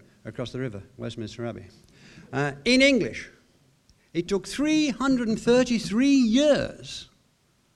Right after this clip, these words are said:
before the next King of England was crowned in English in that abbey. In between that, it was Norman French, Paris French, and a bit of Latin. The English language suppressed,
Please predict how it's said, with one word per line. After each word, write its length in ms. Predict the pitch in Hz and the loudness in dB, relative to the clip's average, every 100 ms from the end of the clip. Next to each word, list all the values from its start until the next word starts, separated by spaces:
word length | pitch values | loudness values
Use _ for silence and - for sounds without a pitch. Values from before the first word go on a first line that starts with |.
| _ _ _ | _ _ _
before 280 | 180 185 214 | 4 4 4
the 120 | 214 | 4
next 280 | 240 254 - | 4 2 0
King 200 | 214 185 | 0 2
of 100 | 170 | 2
England 260 | 165 160 | 2 2
was 120 | 151 143 | -2 -6
crowned 320 | 175 160 151 | -4 -4 -2
in 100 | 156 | -4
English 340 | 151 151 147 - | -4 -6 -8 -6
in 160 | 165 160 | 0 2
that 160 | 156 143 | 2 0
abbey. 340 | 135 101 - - _ _ _ _ _ _ _ _ | -4 -6 -12 -18 _ _ _ _ _ _ _ _
In 140 | 147 175 | 0 2
between 300 | 180 190 180 | 4 4 4
that, 160 | 196 | 4
it 40 | 190 | 0
was 100 | 135 | 0
Norman 280 | 170 165 165 | 0 2 0
French, 340 | 185 180 - | 0 -2 -2
Paris 300 | 160 160 165 | -4 -4 -4
French, 300 | - 151 151 | -6 -8 -6
and 120 | 143 | -8
a 60 | 143 | -6
bit 160 | 143 | -6
of 80 | 139 | -6
Latin. 300 | 127 117 101 - _ _ _ _ _ _ _ _ _ - | -6 -8 -14 -20 _ _ _ _ _ _ _ _ _ 0
The 120 | 185 | 2
English 300 | 196 262 220 | 4 0 0
language 460 | 226 214 208 - | -2 -2 -2 -4
suppressed, 600 | - 165 240 254 - - | -6 -2 0 0 0 -6